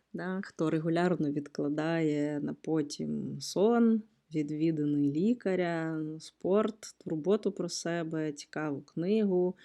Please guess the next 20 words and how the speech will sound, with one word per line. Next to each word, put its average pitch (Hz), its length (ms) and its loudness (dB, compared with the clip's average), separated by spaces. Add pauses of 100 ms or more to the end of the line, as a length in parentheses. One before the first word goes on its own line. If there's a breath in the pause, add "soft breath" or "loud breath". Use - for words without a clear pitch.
(520 loud breath)
важливу 151 480 0
задачу, 160 1080 -2 (240)
вивчити 156 640 -2
англійську, 151 760 0 (140)
<laughs> - 160 -4
попросити - 560 -6
підвищення 156 1000 -2
і - 60 -6
так 170 220 -2
далі. 156 300 -2 (1040 loud breath)
Прокрастинатори 175 800 2
бувають 151 500 0
пасивні, 262 720 4 (320)
ті, 185 240 4
які 170 720 0 (100)
несвідомо 156 720 -2
щось - 340 -12
відкладають. - 840 -10 (460)
Ну, 349 140 -4
наприклад, 156 580 -4